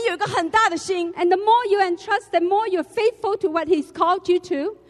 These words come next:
Speaker 1: 你更多的这个相信，你就更多的，呃，在神所给你的事情上面来忠-，交托给你的事上面来忠心。
Speaker 2: And, and you know, he's gonna entrust you city.
Speaker 1: 他，你知道吗？神甚至会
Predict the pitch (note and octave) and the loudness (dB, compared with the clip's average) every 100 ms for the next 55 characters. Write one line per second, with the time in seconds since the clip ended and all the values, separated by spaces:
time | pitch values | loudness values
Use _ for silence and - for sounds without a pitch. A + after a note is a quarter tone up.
0 | - - E4+ - - A#4+ E4 G4 F#4 D4 | -20 -6 -4 -4 -4 -4 0 0 2 2
1 | B3 - - - E4+ D#4+ - G4+ G4+ - | 0 -14 -12 -6 2 2 2 0 0 -2
2 | F#4 A3+ - C#4 D4+ F#4 - A4 F4 F#4 | -8 -10 -12 -6 -2 -4 -4 -6 0 2
3 | F4+ C#4 B3 - - C#4 C4 G#4 F4 - | 4 2 0 -18 -4 -2 0 2 2 2
4 | D4+ E4+ - C#4+ - - _ _ D#4 F#4 | 0 0 0 0 -2 -20 _ _ -4 -4
5 | G#4+ C#4 C#4+ - F#4+ D#4+ E4 D#4+ C#4+ A#3 | -4 -2 -4 -2 -4 -2 0 0 0 -2
6 | B3 D#4 F4+ E4+ F#4+ F4 E4 B3+ B3+ D#4+ | -2 0 0 0 -2 -2 -4 -4 -6 -8
7 | D4 B3+ A3+ G#3 C4+ B3 F4 E4+ B3 _ | -6 -6 -8 -10 -10 -8 -6 -10 -12 _
8 | _ D#4+ E4+ F4 E4+ E4+ F4 G4 F#4+ - | _ 0 0 2 4 6 4 0 -6 -20
9 | _ - G4+ G4 G#4 G4 D4+ D4 F4 - | _ 4 4 4 0 -2 -2 -4 -8 -8
10 | - D4+ - F4+ F4 G3 D#3 - _ _ | -4 -4 -4 -6 -6 -10 -12 -20 _ _
11 | _ _ - G4 F4 D4+ D4+ G4+ F4+ F4+ | _ _ -4 -2 0 0 2 2 2 0
12 | E4+ F4+ - A#4+ G4 - F4 F#4 | 0 -2 -2 -2 -2 -4 -4 -2